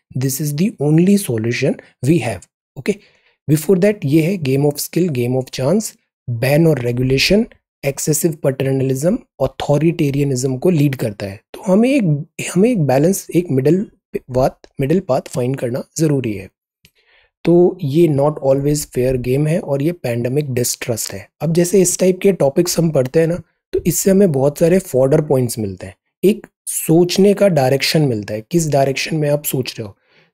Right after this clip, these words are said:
जैसे आप अगर टॉप सर्विसेज की बात करोगे ना, especially जैसे गवर्नमेंट सर्विसेज में भी कुछ वन डे एग्जाम्स होते हैं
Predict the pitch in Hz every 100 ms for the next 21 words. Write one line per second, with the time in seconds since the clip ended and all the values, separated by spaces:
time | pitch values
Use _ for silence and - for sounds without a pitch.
0 | - 123 151 151 208 190 185 156 190 -
1 | 156 - - 156 160 170 165 - 156 135
2 | 135 - 135 139 180 165 - _ _ 127
3 | 127 - 135 156 160 151 180 151 131 139
4 | 156 160 151 139 135 143 123 110 101 98
5 | - _ - 185 180 135 156 165 175 165
6 | 143 151 147 143 135 131